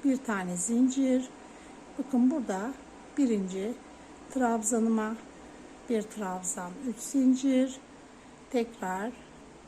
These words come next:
bir trabzan, V oluşturduk. Yani kö-,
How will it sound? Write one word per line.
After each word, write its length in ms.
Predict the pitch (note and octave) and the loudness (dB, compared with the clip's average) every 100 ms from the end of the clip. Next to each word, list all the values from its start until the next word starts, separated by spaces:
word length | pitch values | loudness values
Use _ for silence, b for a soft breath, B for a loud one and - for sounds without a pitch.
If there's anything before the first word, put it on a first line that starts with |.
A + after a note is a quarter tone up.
| - B3 | -10 -2
bir 160 | A3+ | 0
trabzan, 680 | G#3 G#3 F#3 F#3+ F#3+ G3+ F3+ F3 C3 - - C4 | -2 -6 -6 -4 -4 -6 -8 -12 -20 -20 -18 0
V 200 | C#4 A#3 | 4 4
oluşturduk. 560 | F#3+ F#3 - G#3+ F#3 E3+ | 2 -4 -6 -6 -8 -4
Yani 340 | C#4+ A#3+ F#3+ C4 - | 0 0 0 -2 2
kö-, 160 | C4 | 0